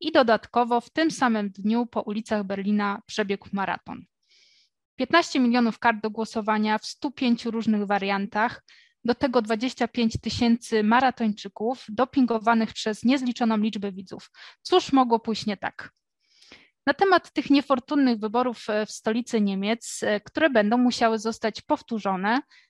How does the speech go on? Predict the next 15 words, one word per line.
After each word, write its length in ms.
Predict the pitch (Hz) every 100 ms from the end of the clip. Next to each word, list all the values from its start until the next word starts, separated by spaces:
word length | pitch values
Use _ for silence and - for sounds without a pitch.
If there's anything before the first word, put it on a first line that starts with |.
| _
porozmawiam 520 | - 247 262 339 311 262
dziś 300 | 269 - -
z 120 | 226 208
doktorem 500 | 240 - 269 254 233
Piotrem 440 | 269 277 254 220
Kubiakiem, 760 | - 202 202 180 - 208 240 302 _ _ _ _
kierownikiem 600 | 339 359 254 247 247 247
zespołu 480 | 214 214 - 240 220
Niemcy, 680 | 208 233 285 - 269 247 247 -
państwo, 640 | 240 254 - - 247 233
społeczeństwo, 680 | - - 202 208 208 - 196
gospodarka 800 | 202 - 202 180 185 - 285 302
w 60 | 226
Instytucie 540 | 269 - - 220 -
Zachodnim. 560 | 196 185 202 185 180 180